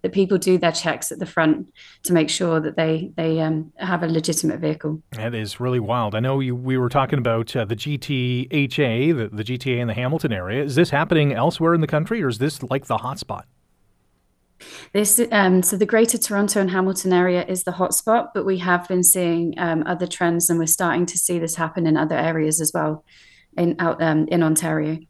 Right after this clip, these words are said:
Speaker 2: Pretty scary stuff. Jamie, appreciate, uh, the time and the information. Thanks for joining us today.
Speaker 1: No worries. Thanks for having me.
Speaker 2: Jamie Lee is an Associate V P of Fraud and Financial Crime Strategy at Aviva Canada. Some tips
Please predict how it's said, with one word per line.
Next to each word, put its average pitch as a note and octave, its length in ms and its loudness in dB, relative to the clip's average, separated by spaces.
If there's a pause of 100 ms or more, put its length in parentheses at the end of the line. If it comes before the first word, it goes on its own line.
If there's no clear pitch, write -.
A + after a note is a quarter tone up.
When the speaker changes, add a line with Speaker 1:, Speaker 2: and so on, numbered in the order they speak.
(320)
Speaker 2:
Pretty F#2+ 160 -8
scary A2 280 -4
stuff. A2+ 300 -4
Jamie, E3 300 2
appreciate, F3+ 580 2
uh, D#3+ 80 4
the D#3 100 4
time E3+ 320 2
and F#3 240 2
the F#3 60 4
information. F#3 520 2
Thanks C#3 220 -2
for - 80 -8
joining C#3+ 240 0
us D3 80 -4
today. - 220 -10 (1000)
Speaker 1:
No G#3+ 140 -2
worries. G3+ 280 2
Thanks - 300 -4
for - 60 -6
having F3+ 200 0
me. F3 200 -2 (180)
Speaker 2:
Jamie A#2 220 0
Lee E3+ 520 4
is C3+ 180 4
an C#3+ 40 4
Associate D#3 500 2
V D#3 260 2
P D#3+ 400 0
of A#2+ 100 0
Fraud E3 440 2
and C#3+ 300 2
Financial D3 400 2
Crime C#3 280 0
Strategy C#3+ 640 -2
at C3+ 240 -4
Aviva C#3+ 640 0
Canada. E3 500 0
Some G#2+ 220 -6
tips - 460 0